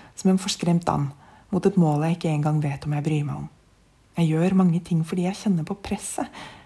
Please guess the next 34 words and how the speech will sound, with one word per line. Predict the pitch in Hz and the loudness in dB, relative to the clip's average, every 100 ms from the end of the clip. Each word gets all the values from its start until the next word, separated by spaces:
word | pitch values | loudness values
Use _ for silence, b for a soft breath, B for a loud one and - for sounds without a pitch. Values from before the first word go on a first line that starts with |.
| B | B
og | - 220 | -8 -6
ikke | - 202 | -2 -2
fordi | - 190 147 | 0 -2 0
jeg | 147 | -2
kjenner | - 170 135 | 0 0 0
på | - | -4
lyst | 143 139 - 143 | -6 -6 -6 -6
eller | 143 | -4
glede. | 156 147 - - B B B B - | -4 -6 -8 -14 B B B B -4
Og | 156 | -2
det | 139 | -2
gjør | 135 | -4
meg | 131 - | -6 -6
trist | 285 - - B B - | -6 -6 -18 B B -6
og | 233 | -6
stressa. | - 208 - - _ _ _ _ _ _ - | -2 -6 -6 -14 _ _ _ _ _ _ -4
Og | 160 | -4
jeg | 170 - | -4 -6
tror | 156 | -4
ikke | 196 | -2
det | 202 180 | -2 0
er | 170 | 0
en | 220 - | 0 0
quick | 165 - - | -6 -6 -12
fix | - 226 - | -12 -10 -10
for | 233 | -4
å | 233 | 0
løse | 262 233 - 214 | 0 -2 -6 -4
det. | 277 - - B B B B B - | -4 -4 -14 B B B B B 2
Det | 226 | 4
hjelper | 220 202 208 - 285 | 6 4 2 0 0
å | 247 | 2
være | 226 165 160 | 2 0 0
bevisste. | 165 143 - - | -2 -2 -6 -10